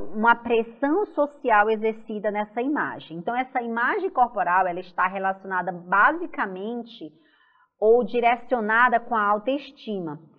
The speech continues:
O que significa dizer amor próprio, satisfação pessoal, uma imagem que, acima de tudo, deve estar bem consigo mesmo.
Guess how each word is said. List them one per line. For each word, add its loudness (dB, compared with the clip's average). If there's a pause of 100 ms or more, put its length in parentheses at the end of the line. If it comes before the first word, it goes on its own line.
(200)
O -6
que 2
significa -2
dizer 4
amor 4 (100)
próprio, 8
satisfação -4
pessoal, 6
uma 0
imagem 0
que, -2
acima 2
de 2
tudo, -2 (220)
deve 4
estar 2 (520)
bem 8
consigo 0 (100)
mesmo. -2